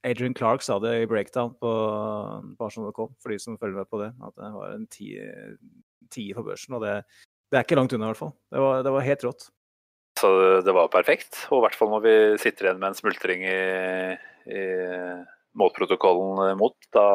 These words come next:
Speaker 2: da kan du ikke annet enn å si at det var en perfekt kamp. Og han, eh, han var overalt,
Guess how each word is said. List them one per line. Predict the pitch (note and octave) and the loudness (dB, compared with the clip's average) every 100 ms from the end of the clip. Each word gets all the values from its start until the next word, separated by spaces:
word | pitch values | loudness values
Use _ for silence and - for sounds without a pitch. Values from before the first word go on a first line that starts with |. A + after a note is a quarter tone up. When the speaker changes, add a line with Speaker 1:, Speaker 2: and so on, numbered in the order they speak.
| G2 F#2 - | 6 2 0
Speaker 2:
da | - | 0
kan | - - | 0 -2
du | F2 | 0
ikke | C#3+ | 2
annet | A2+ - | 2 0
enn | F#2 | -6
å | F#2+ | -2
si | F2+ | -2
at | E2+ | 0
det | F#2 | 0
var | E2+ | 0
en | E2+ | 0
perfekt | C3+ G2+ - | -2 -2 -4
kamp. | F2 - - - - | -8 -8 -20 -16 -2
Og | G#2+ | 4
han, | G#2 G2+ G2 | 4 2 -4
eh, | G2 F#2+ F#2 _ _ _ _ - | -2 -2 -4 _ _ _ _ 0
han | C#3+ | 4
var | B2 A2 | 8 8
overalt, | G#2 A2 A#2 | 8 6 4